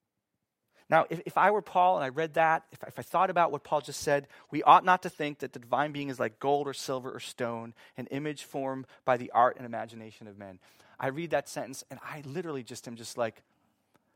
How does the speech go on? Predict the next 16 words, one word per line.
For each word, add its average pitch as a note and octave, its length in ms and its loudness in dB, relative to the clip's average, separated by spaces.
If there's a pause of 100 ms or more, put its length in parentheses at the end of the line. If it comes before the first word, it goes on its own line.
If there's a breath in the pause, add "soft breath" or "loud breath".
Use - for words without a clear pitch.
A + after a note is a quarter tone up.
(280)
"Boy, D#3 180 0
those D3 220 -4
guys C3+ 300 6
were B2 80 -12
just, - 340 -8 (220)
uh, A#2+ 220 0
making A#2+ 360 -10
wrong A#2 220 -4
choices - 380 -10
theologically." G2+ 800 -6 (720)
Like, B2 140 -14
they F3+ 120 -6
just G3+ 200 -16
were D#3+ 60 -14
doing D3 260 -12
some A2 260 -16